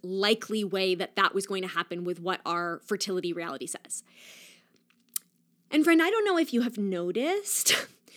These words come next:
<laughs> but society says that you should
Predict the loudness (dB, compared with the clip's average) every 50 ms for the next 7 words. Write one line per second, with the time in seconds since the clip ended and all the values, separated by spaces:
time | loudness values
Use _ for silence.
0 | -20 -20 -20 -20 -20 -20 -20 _ _ _ _ 6 6 6 6 4 2 2 4 4
1 | 2 2 4 4 4 4 4 4 4 4 4 4 4 2 2 -2 -6 -8 -6 -4
2 | -4 -4 -4 -6 -8 -4 -2 0 0 0 -2 -4 _ _ _ _ _ _ _ _
3 | _ -20 -20 -2 _ 6 6 6 6 6 6 8 8 6 6 6 6 6 6